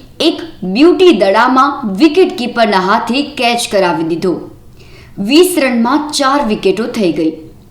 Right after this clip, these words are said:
હાર્દિક તિલકે થોડી બાજી સંભાળી, ત્યાં તો યજુવેન્દ્ર ચહલને કેપ્ટન હાર્દિક પંડ્યાને પોવેલના હાથે ઝડપાવી દીધો અને સ્કોર થઈ ગયો છોતેર રનમાં પાંચ વિકેટો.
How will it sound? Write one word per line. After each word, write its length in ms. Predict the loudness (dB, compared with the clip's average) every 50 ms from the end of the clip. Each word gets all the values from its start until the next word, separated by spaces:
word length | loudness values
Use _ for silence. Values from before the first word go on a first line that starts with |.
| -20 -20 -20 -20 -20 -20 -20 -18 -8 -2
હાર્દિક 400 | 0 2 2 2 4 4 2 2 4 4
તિલકે 480 | 4 6 6 6 4 2 2 0 0 2
થોડી 240 | 2 2 4 2
બાજી 500 | 2 2 2 2 2 2 2 2 2 2
સંભાળી, 560 | 2 2 -2 -2 0 0 0 -2 0 0 0 -2 -4 -6 -14 -18 -16 -8 -4
ત્યાં 220 | -2 -2 0 -2 0
તો 220 | -2 -2 -2 -4 -6 -8 -12 -8 -4
યજુવેન્દ્ર 600 | -2 -2 0 0 0 2 4 4 4 4 4 2
ચહલને 720 | 2 0 -2 -4 -2 0 0 2 2 2 2 0 0 -2 -6 -12 -18 -20 -12 -4 0
કેપ્ટન 440 | 0 0 0 0 -2 -2 -2 -2 -4 -6 -12 -16 -10 -4
હાર્દિક 500 | 0 2 2 4 6 6 4 4 2 -2
પંડ્યાને 540 | -4 -2 0 0 2 2 2 2 4 4 2
પોવેલના 600 | 2 0 -4 -4 -2 -2 0 2 2 2 2 2
હાથે 440 | 0 0 0 -2 -2 -2 -4 -4 -4
ઝડપાવી 540 | -2 -2 -2 -2 -2 0 -2 0 0 0 -2
દીધો 320 | 0 -2 0 0 0 0 0 -4 -12 -18 -20 -20 -20 -20 -20 -20 -20 -20 -20 -20 -14 -6
અને 200 | -2 0 0 0
સ્કોર 400 | -2 -4 -6 -2 0 2 2 2
થઈ 220 | 2 0 0 -2 0
ગયો 360 | 0 0 0 0 0 -2 -6 -10 -14 -18 -20 -20 -20 -20 -20 -10 -6 -2
છોતેર 520 | 2 2 2 2 2 2 2 2 4 2 2
રનમાં 560 | 2 2 2 2 0 -2 -4 -8 -14 -10 -2
પાંચ 360 | 2 2 4 4 2 0 0
વિકેટો. 440 | -2 -2 0 0 0 0 0 -2 -4